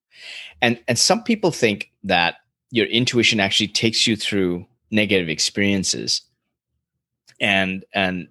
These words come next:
and we'll talk about the, the sort of the, the, f-, the, f-, the four types of four hurdle, hurdles. And this is where intuition is never wrong. It always takes you to the right, uh, the right, uh,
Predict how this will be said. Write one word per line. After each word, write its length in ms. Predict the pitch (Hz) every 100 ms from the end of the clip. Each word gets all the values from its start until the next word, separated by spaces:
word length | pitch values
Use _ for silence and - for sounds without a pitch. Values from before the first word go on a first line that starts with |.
| -
and 260 | 92 92 -
we'll 100 | 117
talk 240 | - 175 -
about 320 | 107 - 110
the, 160 | 98 - _ -
the 240 | 104 87
sort 220 | - 110
of 60 | 92
the, 80 | 82
the, 140 | 95
f-, 300 | 85 - - -
the, 80 | 92
f-, 160 | - -
the 120 | 98
four 280 | - 113 104
types 320 | - 104 -
of 120 | 95
four 180 | - 104
hurdle, 380 | - 95 82 55 -
hurdles. 400 | 98 82 - - - - - - -
And 300 | 104 95 135
this 160 | 143
is 160 | 156 120
where 420 | 123 107 101 - -
intuition 440 | 139 147 147 151
is 100 | 113
never 240 | 107 95 90
wrong. 300 | - - -
It 80 | 92
always 280 | 95 113
takes 280 | - 113 98
you 80 | 107
to 180 | - 98
the 120 | 85
right, 300 | 73 73 73 - - - - -
uh, 220 | 82 82
the 160 | 71 82
right, 320 | 82 85 -
uh, 360 | 85 78 65 53